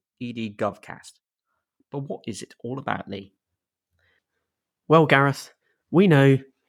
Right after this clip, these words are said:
Speaker 2: that it's not always that easy to get to the E D governance meetings. A lot of content is covered in the governance meetings, and we want to make sure that everyone in our team is able to access the information that's covered there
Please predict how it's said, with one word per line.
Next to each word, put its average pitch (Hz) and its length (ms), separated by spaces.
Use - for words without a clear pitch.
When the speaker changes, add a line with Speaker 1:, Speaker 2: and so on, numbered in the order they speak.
Speaker 2:
that 185 100
it's 247 160
not 254 180
always 185 440
that - 180
easy 135 360
to - 140
get - 300
to 107 140
the 117 180
E 123 100
D 123 180
governance 120 500
meetings. 107 580
A 147 60
lot 262 140
of - 120
content 160 400
is - 100
covered 156 280
in 120 100
the 117 80
governance 117 400
meetings, 117 460
and 135 100
we 196 120
want 196 180
to 135 80
make 135 220
sure 123 320
that - 320
everyone 170 320
in 120 100
our 113 140
team 113 400
is 113 140
able 131 240
to 117 160
access 139 400
the 135 100
information 127 540
that's - 160
covered 196 320
there 131 240